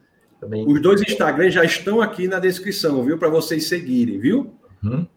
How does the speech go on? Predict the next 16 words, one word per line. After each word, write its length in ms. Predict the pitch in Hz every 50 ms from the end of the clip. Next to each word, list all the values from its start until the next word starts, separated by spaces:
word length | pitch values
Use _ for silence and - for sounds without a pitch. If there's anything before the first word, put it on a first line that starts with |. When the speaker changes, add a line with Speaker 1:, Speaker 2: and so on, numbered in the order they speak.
| _ _ _
Speaker 2:
Ó, 160 | - 175 151
em-, 160 | 139 - - -
embaixo 340 | - 175 143 165 185 185 185
tá 80 | 208 185
roçando 380 | 190 180 175 - 185 190 175
aqui 160 | 156 - 180
nos 120 | 180 165 -
comentários, 460 | - 180 175 170 165 - 151 143 143
temos 240 | - 185 185 175 160
a, 300 | 170 165 160 156 156 151
a 40 | 151
Milena, 460 | 185 190 170 147 147 170 190 208 190
que 120 | 202 170
também 360 | - - 160 151 147 175 208
é 80 | 214 185
médica. 640 | 139 127 135 147 175 180 196 190 - - 190 -